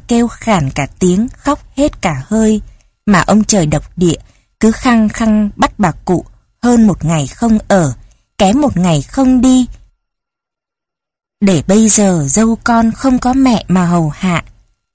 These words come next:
lắm lúc lại như thù giận lũ phi nhân đạo, họ cứ nhẫn tâm khênh cữu đi, thì nàng dâu lại nằm lăn ra đường mà chắn lối, rồi lại kêu gào rầm rầm.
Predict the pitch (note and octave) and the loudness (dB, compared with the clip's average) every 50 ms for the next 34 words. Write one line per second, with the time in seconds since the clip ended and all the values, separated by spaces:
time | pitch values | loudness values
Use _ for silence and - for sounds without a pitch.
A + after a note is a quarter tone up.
0 | _ - F#3+ F3+ E3+ F3 G3+ A#3+ C4 C#4 D#4 - - - _ _ G3 G3 F#3 - | _ -2 -2 0 0 2 2 4 4 2 2 0 -6 -14 _ _ 0 0 0 2
1 | - F#3+ G#3 A#3+ A#3+ - - A#3 A3+ G#3 F3 D#3 D3 F#3 F3 - D3 D#3 D#3+ - | 2 4 4 4 2 0 0 0 2 2 2 2 0 0 -2 -2 -2 -2 -2 -2
2 | - - - C4+ C4 B3+ B3+ B3+ A#3+ A3+ G#3+ G#3 F3+ D#3+ - - _ _ _ _ | -4 -2 0 2 4 4 4 4 4 2 2 2 0 -2 -4 -8 _ _ _ _
3 | _ _ _ F3 D#3 - - C4+ C4+ C4 B3+ A#3 G3+ B3+ C#4 - C#4+ C4 B3+ B3 | _ _ _ -4 -4 -2 0 2 2 4 2 2 2 2 2 2 4 4 4 2
4 | - - - D4 C#4+ C#4 C4 - - B3 - - A#3+ A#3 C4+ C4+ C4+ B3+ - - | 0 0 0 2 2 4 2 2 0 -2 -2 0 2 2 4 4 4 2 0 -6
5 | - _ _ - - F#3 D#3 E3 D#3+ C#3+ C3+ C#3 - A3+ A#3 G#3+ F#3 G2+ E3 E3+ | -14 _ _ -4 -2 0 0 0 -2 -2 -2 0 0 0 0 0 0 -2 0 0
6 | E3+ D#3 C#3+ D3 F#3 A3+ B3 B3+ A#3 B3+ B3 A3+ G3+ G#3 G3 E3+ D3 C3+ D3+ D3 | 0 0 -2 -2 0 2 2 2 2 2 2 2 4 4 2 2 2 0 -2 -4
7 | - - - F#3+ F#3 A3+ C4+ C#4+ C4+ A#3+ G#3+ A#3 C#4 D#4 - - - _ _ _ | -2 0 0 2 2 2 2 2 2 2 2 2 0 -2 -6 -12 -20 _ _ _
8 | _ - F#3+ G#3 F3+ D#3 D3+ - - - - - A#3+ A#3+ A#3 A3+ G#3+ G3+ F3 D#3 | _ -2 0 2 2 2 2 0 -4 -4 -2 0 2 2 2 2 2 0 0 0
9 | C#3+ C#3 F#3 G3+ F#3 D#3+ D3 C#3+ - G3+ G3 F3 D3+ C#3 | 0 0 2 2 2 2 2 2 2 2 2 2 2 0